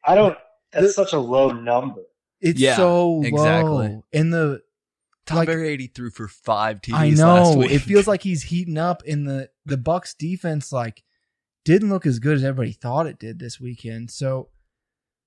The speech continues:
Speaker 2: and they got fortunate. They got bailed out a couple of times. Like, the Chargers could have put up more points. That game could have been, what, thir-, it was, what, thirty-eight thirty-one or something like that.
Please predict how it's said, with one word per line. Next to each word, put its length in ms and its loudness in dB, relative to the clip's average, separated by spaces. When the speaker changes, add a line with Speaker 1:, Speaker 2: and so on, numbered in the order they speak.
Speaker 2:
and 200 -8
they 160 -2
got 200 -6
fortunate. 640 -8
They 100 -8
got 320 -10
bailed 280 0
out 260 -4
a 40 -12
couple 300 -8
of 80 -8
times. 260 -6
Like, 100 -8
the 80 -6
Chargers 400 -4
could 240 -2
have 140 -2
put 140 2
up 100 -4
more 180 -8
points. 420 -20
That 120 -2
game 220 -4
could 160 -2
have 80 0
been, 400 -2
what, 300 -8
thir-, 240 -2
it 100 -6
was, 180 -2
what, 260 -6
thirty-eight 480 -4
thirty-one 500 -4
or 60 -2
something 300 -6
like 200 -12
that. 320 -10